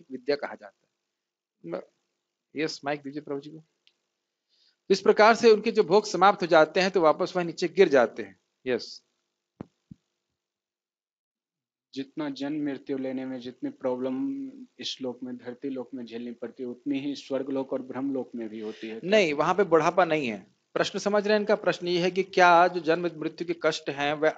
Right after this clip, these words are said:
Speaker 1: ऊपर के ग्रहों में भी हैं? नहीं। जन्म कैसे होता है स्वर्ग में, ये मेरे लिए कहना कठिन है, किस प्रकार से उनको शरीर प्राप्त होता है, लेकिन माँ के गर्भावास का दुख नहीं होता है वहां पे, जैसे कलयुग भी नहीं होता है, कलयुग केवल पृथ्वी में होता है और कहीं पे पृथ्वी नहीं होता है,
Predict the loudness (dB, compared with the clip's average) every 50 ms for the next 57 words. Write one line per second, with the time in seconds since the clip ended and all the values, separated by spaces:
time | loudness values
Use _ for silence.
0 | -2 -8 -4 -2 -2 -2 -2 -4 -6 -4 -4 -4 -4 -4 -6 -6 -4 -4 -4 -2
1 | -4 -6 -6 -10 -10 -6 -6 -6 -6 -8 -20 _ _ _ _ _ _ _ _ _
2 | _ _ _ _ _ _ _ _ -16 -16 -8 0 4 4 4 4 4 2 2 4
3 | 4 4 4 2 2 2 2 2 4 4 4 4 4 0 0 2 2 2 2 0
4 | 0 0 2 0 0 -2 -2 -4 -2 0 -2 -2 -2 -2 -2 0 -2 -2 0 -2
5 | -2 -2 -4 -10 -4 0 0 0 0 0 -2 -8 _ _ _ _ _ _ -12 -12
6 | -10 -8 -4 0 2 2 2 2 0 -2 -2 -2 -2 -4 -8 -8 -4 -2 -2 -2
7 | -2 -2 -2 0 -2 0 -2 -4 -4 -2 0 2 2 2 0 -2 -4 -2 2 4
8 | 4 4 4 2 2 4 4 2 4 4 4 6 6 6 6 4 2 -2 0 -2
9 | -4 -2 -2 -2 -2 0 -2 -2 -2 -2 -4 -4 -4 -8 -12 -12 -16 _ _ _
10 | _ _ _ _ _ _ _ _ _ _ _ _ _ _ _ _ -2 2 2 2
11 | 4 6 4 6 4 2 0 2 2 2 4 4 4 2 2 0 0 0 0 -2
12 | -4 -12 _ _ _ 0 4 4 4 4 6 4 6 6 4 2 0 -4 -4 -4
13 | -4 -4 -2 -2 -2 -2 -2 -2 -2 -4 -4 -4 -4 -4 -4 -6 -6 -6 -6 -6
14 | -6 -6 -8 -10 -20 -18 -18 -20 -20 _ _ _ -12 -12 -12 -12 -12 -16 -16 -18